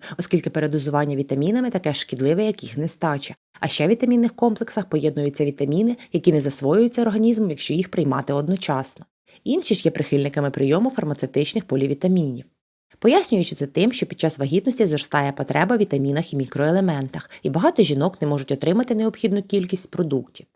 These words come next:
Однозначно можна сказати тільки те, що вітаміни і мікроелементи обов'язково повинні надходити в організм вагітної жінки в достатній кількості,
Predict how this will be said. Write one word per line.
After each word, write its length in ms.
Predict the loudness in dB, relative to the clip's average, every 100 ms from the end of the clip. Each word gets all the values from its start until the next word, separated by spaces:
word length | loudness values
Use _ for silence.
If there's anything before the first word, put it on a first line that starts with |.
| _ _ -20 -12 -4
Однозначно 500 | 2 4 4 4 0
можна 160 | 0
сказати 360 | -2 0 0 0
тільки 280 | -2 -2 -2
те, 220 | 0 0
що 180 | 0 -2
вітаміни 400 | 0 2 4 4
і 80 | 2
мікроелементи 840 | 0 2 2 2 0 0 0 2
обов'язково 580 | 0 0 -2 2 2 2
повинні 340 | 2 2 2
надходити 500 | 0 0 2 2 2
в 60 | 0
організм 420 | 2 2 2 2
вагітної 500 | 0 -2 0 0 2
жінки 360 | 2 0 -2
в 40 | -2
достатній 520 | -4 -2 -2 0 -2
кількості, 600 | 2 0 2 -8 -10 -14